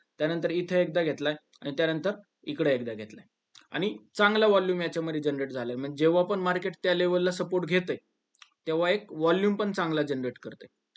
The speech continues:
आणि याच्यामध्ये ही जी कॅन्डल बनलीत ना, ही खूप चांगली कॅन्डल किंवा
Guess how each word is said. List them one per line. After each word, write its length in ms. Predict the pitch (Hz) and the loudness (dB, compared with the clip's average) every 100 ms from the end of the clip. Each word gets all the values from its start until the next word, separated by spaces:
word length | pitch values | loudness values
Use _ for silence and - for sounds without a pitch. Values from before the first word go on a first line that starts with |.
| _ _ - | _ _ -10
आणि 360 | 147 180 180 | -4 -4 -2
याच्यामध्ये 460 | 165 170 190 196 190 | -2 -2 -2 -2 -2
ही 100 | 185 | -2
जी 140 | 180 196 | -2 -2
कॅन्डल 280 | 190 185 185 | -2 0 -2
बनलीत 340 | 180 185 185 | -2 -2 -2
ना, 140 | 147 143 | -4 -8
ही 220 | 143 180 | -10 -8
खूप 220 | 208 202 | -8 -6
चांगली 260 | 208 202 196 | -4 -2 -2
कॅन्डल 320 | 196 180 170 156 | -2 -2 -2 -2
किंवा 360 | 170 180 180 | -2 -2 -2